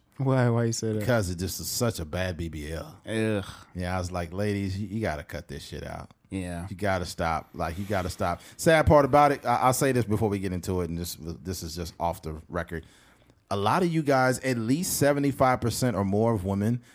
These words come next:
Speaker 2: that get these surgeries, you never fucking needed it. You never needed it.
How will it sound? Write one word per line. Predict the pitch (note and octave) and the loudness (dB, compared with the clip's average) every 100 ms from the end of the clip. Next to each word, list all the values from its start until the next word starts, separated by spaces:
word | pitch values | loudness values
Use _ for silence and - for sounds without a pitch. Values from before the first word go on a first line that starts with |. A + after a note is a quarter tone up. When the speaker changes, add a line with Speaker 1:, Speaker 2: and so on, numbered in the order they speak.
| _ | _
Speaker 2:
that | G2 F2 | -4 -2
get | F2+ A2+ | -2 0
these | A2 A2+ - | 2 2 2
surgeries, | G2 G#2+ A#2+ A#2+ A#2 | 2 2 2 2 4
you | |
never | C3 C#3 D#3 D3+ | 6 6 4 0
fucking | - D3+ C#3 C#3 | 0 -2 0 0
needed | D3 D3+ F2+ | 0 -2 -4
it. | E2 - _ - | -8 -14 _ -4
You | - F3 | 6 8
never | D#3+ E3+ E3 E3+ | 8 6 4 4
needed | D#3+ E3 D3+ | 6 2 0
it. | G2 - | -2 -6